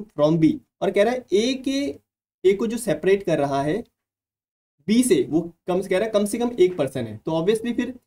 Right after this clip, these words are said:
ए और B के बीच में एक person तो कम से कम होना चाहिए। ओहो, ये भी possibility है कि भाई ए से एक से ज़्यादा, यानी कि ये फिर दो possible भी हो सकते हैं,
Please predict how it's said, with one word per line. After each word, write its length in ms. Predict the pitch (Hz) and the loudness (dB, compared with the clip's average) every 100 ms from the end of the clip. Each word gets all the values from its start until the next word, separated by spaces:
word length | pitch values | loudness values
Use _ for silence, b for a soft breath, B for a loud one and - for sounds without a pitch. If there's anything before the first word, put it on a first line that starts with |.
| _ _ - | _ _ 0
ए 100 | 208 | 2
और 180 | 220 208 | 2 2
B 160 | 185 | -2
के 120 | 185 202 | -2 -2
बीच 220 | 196 208 | -4 -4
में 80 | 190 | 0
एक 200 | 170 175 | 2 2
person 280 | 175 190 | -2 -2
तो 80 | 190 | -2
कम 160 | 190 160 | -2 -2
से 140 | 165 | -2
कम 80 | 180 | -2
होना 320 | 175 190 220 | -2 0 0
चाहिए। 300 | 233 233 233 - _ _ _ _ _ _ _ - | 0 -4 -6 -12 _ _ _ _ _ _ _ -8
ओहो, 220 | 123 123 | -6 -2
ये 160 | 135 175 | 0 2
भी 100 | 214 | 2
possibility 520 | 208 208 202 208 214 | -2 -2 -2 -2 -2
है 60 | |
कि 120 | 208 202 | -6 -2
भाई 160 | 208 - | -2 0
ए 140 | 139 | -4
से 140 | 147 | -2
एक 200 | 156 151 | 0 0
से 120 | 151 147 | 0 0
ज़्यादा, 220 | 143 156 | 0 0
यानी 160 | 143 | -4
कि 100 | 147 | -2
ये 60 | 156 | -2
फिर 160 | 160 - _ _ _ _ 147 | -2 -6 _ _ _ _ -8
दो 100 | 147 | -4
possible 420 | 147 147 160 160 | -4 -4 -2 0
भी 120 | 175 | -2
हो 100 | 165 | -4
सकते 280 | 165 160 175 | -8 -10 -12
हैं, 140 | 175 | -14